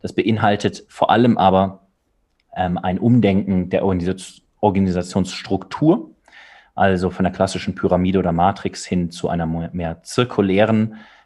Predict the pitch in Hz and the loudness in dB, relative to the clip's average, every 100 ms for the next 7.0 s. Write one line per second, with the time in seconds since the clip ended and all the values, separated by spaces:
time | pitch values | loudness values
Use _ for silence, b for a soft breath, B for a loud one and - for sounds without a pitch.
0 | _ 92 92 87 - _ _ - 98 107 | _ -4 -4 -4 -12 _ _ -6 2 2
1 | 107 117 - _ _ b b b - 98 | 4 -2 -4 _ _ b b b -6 0
2 | 92 90 - 92 92 85 87 - 110 113 | 0 0 0 0 0 -2 -4 0 -2 0
3 | - 104 104 101 92 104 131 147 170 - | -4 -2 0 0 0 0 0 0 -2 -10
4 | _ _ _ _ _ 95 95 110 - 104 | _ _ _ _ _ -6 -2 -2 2 2
5 | - 95 90 107 123 127 - - b b | 2 -4 -2 0 0 0 -6 -16 b b
6 | b b - 101 - - 104 113 113 | b b -4 -2 2 4 4 4 2